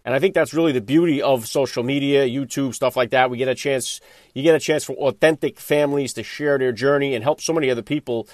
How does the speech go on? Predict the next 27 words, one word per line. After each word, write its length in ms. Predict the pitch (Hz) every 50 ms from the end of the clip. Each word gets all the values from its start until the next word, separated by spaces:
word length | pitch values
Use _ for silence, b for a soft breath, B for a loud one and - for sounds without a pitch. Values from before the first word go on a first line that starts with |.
| B B B B B -
uh, 80 | 113
just 200 | 110 131 180 -
by 120 | - 160 135
seeing 300 | - - 160 160 147 127
how 240 | 113 135 151 160
they 140 | 147 139 131
run 240 | 123 135 151 151 139
their 180 | 135 123 120 113
operation 600 | 139 147 139 - 120 123 139 - - - 143 123
of 140 | 110 101
raising 360 | 117 143 156 147 120 127 123 107
seven 480 | - - - 165 165 143 143 117 110
kids, 460 | 98 - - 156 160 156 143 120 - B B B B B -
uh, 100 | 107 110
some 200 | - - 151 160
of 100 | 151 123
whom 160 | 151 156 147
were 180 | 143 131 117 113
adopted. 640 | 113 104 - 151 170 180 - - 190 185 165 143 b b b b b
Their 120 | - 117
one 200 | 117 139 143 147
son 240 | 131 - 156 143 139
had 240 | 127 127 127 127 127
a 120 | 117 113
rare 300 | 113 110 135 143 143 139
brain 400 | 120 101 123 139 151 175 190 190
disease. 640 | 170 170 160 147 156 175 170 170 170 165 139 - -